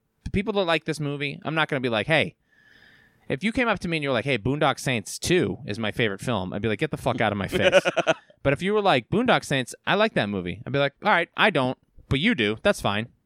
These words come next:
Speaker 1: People can like different things. And that's what Hot Summer Nights is to me.
Speaker 2: All right.
Speaker 1: Uh, you're giving this thing a, uh, what are the f-, what do we do on this? Uh,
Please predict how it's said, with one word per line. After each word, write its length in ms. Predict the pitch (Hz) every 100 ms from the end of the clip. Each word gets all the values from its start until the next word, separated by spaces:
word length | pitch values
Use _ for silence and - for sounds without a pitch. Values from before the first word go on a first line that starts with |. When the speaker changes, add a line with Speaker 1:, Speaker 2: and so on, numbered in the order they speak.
| -
Speaker 1:
People 220 | 208 208
can 160 | 127
like 160 | 104 95
different 280 | 101 - 90
things. 360 | 104 131 - - _ -
And 80 | 160
that's 100 | 185
what 120 | 175
Hot 140 | 175
Summer 180 | - 175
Nights 220 | 170 151
is 120 | 104 -
to 80 | 95
me. 200 | 87 - _ _ - - - - - _ _ _ -
Speaker 2:
All 80 | 127
right. 380 | 120 117 113 110
Speaker 1:
Uh, 40 | - _
you're 120 | - 131
giving 180 | 175
this 180 | 170 160
thing 280 | - 165 160
a, 640 | 156 131 131 127 127 123 117 _ _ _ _ _ _ _ -
uh, 380 | 110 104 101
what 160 | 98 180
are 60 | 214
the 80 |
f-, 140 | 196 -
what 120 | 139 175
do 40 |
we 80 | 180
do 160 | 170
on 80 | 135
this? 260 | 95 90 -
Uh, 440 | 107 98 95 92